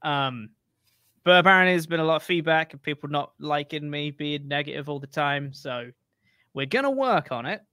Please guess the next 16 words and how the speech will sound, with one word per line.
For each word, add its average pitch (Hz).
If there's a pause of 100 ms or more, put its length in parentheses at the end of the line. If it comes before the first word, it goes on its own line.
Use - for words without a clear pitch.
(640)
of 135
not 165
being 151
super 185
duper 233
neg-, 135 (420)
it's 170
more 226
about 139 (440)
it's 156
not 226
just 165
being 139
fake 131
happy 123
either 107